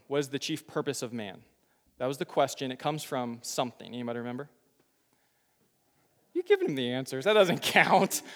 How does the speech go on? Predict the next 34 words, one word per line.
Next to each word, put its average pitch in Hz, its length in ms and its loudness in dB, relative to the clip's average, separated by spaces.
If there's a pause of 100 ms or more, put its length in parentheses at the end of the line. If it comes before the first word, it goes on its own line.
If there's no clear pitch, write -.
(520)
So 226 100 8
this 240 200 4
question 262 420 6
that 170 100 4
Pastor 190 300 6
Isaac 165 440 4
started 180 380 6
the 151 80 -2
series 160 320 2
off 139 320 2
of 120 260 -2 (400)
is 165 200 4
from 156 420 0 (100)
the 156 120 -2
Westminster 170 720 0
Shorter 143 260 -2
Catechism. 113 600 -2 (680)
It's 135 120 -4
a 156 40 -2
set 190 220 4
of 156 140 -8
questions 208 480 -2
and 190 120 -2
answers 160 440 -4
designed 147 400 -2
to 131 80 -8
teach - 420 -6 (200)
people 143 400 -2
truths 165 360 -2
about 139 280 0
God, 123 260 2
right? 151 240 0 (240)
So 196 160 8
this, 220 300 4